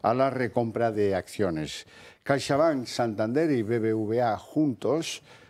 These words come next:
eh, pues han destinado siete mil seiscientos millones a recomprar acciones. Picuéndez.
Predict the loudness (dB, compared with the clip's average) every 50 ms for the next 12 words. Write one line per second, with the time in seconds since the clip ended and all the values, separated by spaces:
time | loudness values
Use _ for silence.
0 | _ _ -2 0 0 0 0 0 -2 -4 -4 -2 -2 -4 -4 -4 -4 -4 -2 -2
1 | -4 -4 -6 -8 -6 -2 2 4 4 4 4 2 -2 0 -2 -2 -4 -6 -6 -4
2 | -4 -4 -4 -2 -4 -4 -4 -2 -4 -4 -4 -4 -4 -4 -2 -2 -2 -2 -4 -4
3 | -6 -6 -4 -2 -2 -2 -2 -4 -4 -6 -6 -8 -6 -6 -4 -4 -4 -4 -6 -6
4 | -4 -4 -4 -6 -8 -10 -14 -18 -20 _ _ -16 -16 -10 -6 -6 -4 -4 -6 -8
5 | -10